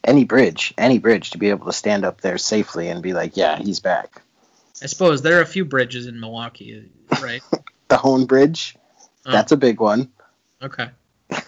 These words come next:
Speaker 2: I'm probably with you on that one. I think it was a really good matchup. They had a really good game plan going in, but part of it is, is they've been trying to establish the run for a while, and it hasn't been effective.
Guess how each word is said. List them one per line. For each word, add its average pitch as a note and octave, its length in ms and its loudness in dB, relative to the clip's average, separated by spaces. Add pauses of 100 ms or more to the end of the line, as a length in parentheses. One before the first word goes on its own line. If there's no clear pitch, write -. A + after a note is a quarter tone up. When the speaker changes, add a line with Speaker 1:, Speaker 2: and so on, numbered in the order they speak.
(1800)
Speaker 2:
I'm G3 200 0
probably A#3 500 0
with E3 300 0
you C#3 80 -2
on B2+ 160 -8
that A#2 200 -8
one. A2+ 220 -18
I D#3 100 -6
think G3 340 -6
it E3+ 140 -4
was E3 260 -2
a D#3 100 0
really D3 280 -2
good C#3+ 320 -4
matchup. C3+ 540 -2
They C#3 180 -4
had C#3 160 -4
a C3 60 -4
really C#3 300 -4
good C3+ 280 -8
game B2+ 300 -8
plan B2+ 340 -6
going A2+ 300 -14
in, A2+ 260 -12
but A2 240 -14 (1800)
part A3 280 2
of A3+ 100 2
it G3+ 80 2
is, F#3+ 180 4
is E3+ 160 -2
they've D#3 320 2
been D3 220 2
trying D3+ 420 -4
to E3 80 -2
establish C#3+ 540 -2
the C3 100 -8
run C3 280 -10
for D#3 160 -8
a D#3 40 -4
while, D#3 400 0
and C3+ 160 -6
it B2+ 120 -8
hasn't C3 320 -6
been B2 100 -4
effective. D3 560 -6